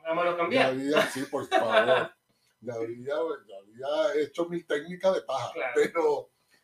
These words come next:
Speaker 2: eh, en, antes nunca se, se había sentado conmigo a, a, a hablarme sobre la paja. Ahora, ahora bien, la paja como tal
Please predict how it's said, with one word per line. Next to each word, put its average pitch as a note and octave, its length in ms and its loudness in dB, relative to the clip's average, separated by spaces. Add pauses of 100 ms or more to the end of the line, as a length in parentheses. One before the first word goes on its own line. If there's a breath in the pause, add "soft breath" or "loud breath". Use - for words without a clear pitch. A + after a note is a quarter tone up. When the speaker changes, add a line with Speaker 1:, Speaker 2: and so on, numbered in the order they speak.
(240)
Speaker 2:
eh, C3 500 -8
en, C3 840 -10 (460)
antes G3 640 0
nunca D#3+ 560 -4
se, D3 240 -14
se D#3 80 -4
había C3+ 180 -4
sentado C#3 500 -4
conmigo C3+ 600 -2
a, A2+ 340 -8
a, A2 300 -12
a A2+ 220 -10
hablarme A2 440 -14
sobre A#2+ 260 -10
la G2+ 140 -14
paja. - 220 -20 (800 soft breath)
Ahora, C#3+ 420 4 (100)
ahora C#3 240 0
bien, C#3 360 -4 (460)
la C#3+ 360 0
paja D3+ 300 0
como F3 260 -4
tal E3 400 -2